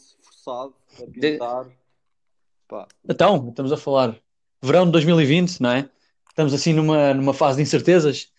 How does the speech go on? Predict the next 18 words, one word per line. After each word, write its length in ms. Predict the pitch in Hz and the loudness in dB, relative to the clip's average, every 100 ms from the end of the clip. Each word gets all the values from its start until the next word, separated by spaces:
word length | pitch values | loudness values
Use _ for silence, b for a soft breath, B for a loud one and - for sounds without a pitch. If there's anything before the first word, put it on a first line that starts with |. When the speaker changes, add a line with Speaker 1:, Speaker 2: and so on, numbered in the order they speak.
| _ _ | _ _
Speaker 3:
Ninguém 200 | 147 143 | -4 -2
sabe 240 | 165 151 | 0 0
o 40 | 139 | -2
que 80 | |
é 40 | 156 | -2
que 60 | |
vai 120 | 175 165 | 0 0
acontecer, 440 | 170 143 175 185 | 0 0 2 2
por 100 | 185 | 2
isso 140 | 180 | 0
eu 40 | 180 | 0
decidi, 240 | 175 175 | 0 -2
vou 180 | 151 180 | 2 2
viver 280 | 180 160 196 | 4 2 2
no 100 | 180 | 2
momento 380 | 160 160 185 - b b _ | 2 0 -2 -6 b b _
e 80 | 196 | -2
vou 460 | 151 190 196 202 | 4 4 6 2